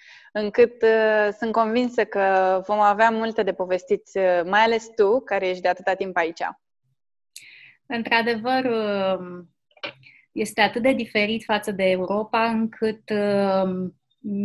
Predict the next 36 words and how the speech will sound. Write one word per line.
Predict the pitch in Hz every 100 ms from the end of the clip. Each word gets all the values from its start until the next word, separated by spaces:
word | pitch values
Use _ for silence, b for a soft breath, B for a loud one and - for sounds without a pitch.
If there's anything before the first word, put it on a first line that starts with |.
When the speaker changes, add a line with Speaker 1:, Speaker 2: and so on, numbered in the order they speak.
| 196 196
Speaker 2:
mie | 214 262 254
cel | 247 202
puțin, | 202 196 214 214
și | 220 - 208 190 185
bănuiesc | 214 214 214 214
că | 226
și | 214 247 208
ție | 233 226
cât | 208 202
ai, | 196 190 190
uh, | 185 180 180 180 180 180 208
apucat | 208 196 208
să | 202 202
vezi | 185 196 -
și | 208
să | 202 190 185 180 180
experimentezi | 190 - 208 202 190 190 196
aici, | 190 180 233 - - B B B B
mi | 226
se | 233
pare | 208 240 247 240
o | 269 226 220 214
experiență | 214 - - 208 214 226 226 - 226 214 214 208 202 - _ _ -
inedită | 233 247 247 190 196 185 - 190 190 208
și | 220 - - 214 214
mă | 214
bucur | 208 208 254
tare | 240 233 240 226
mult | 214 196
că | 196
am | 190 190
reușit | 190 190 196
să | -
o |
trăiesc. | 190 196 185 175 175 190
Adică | 180 190 208 202 202 196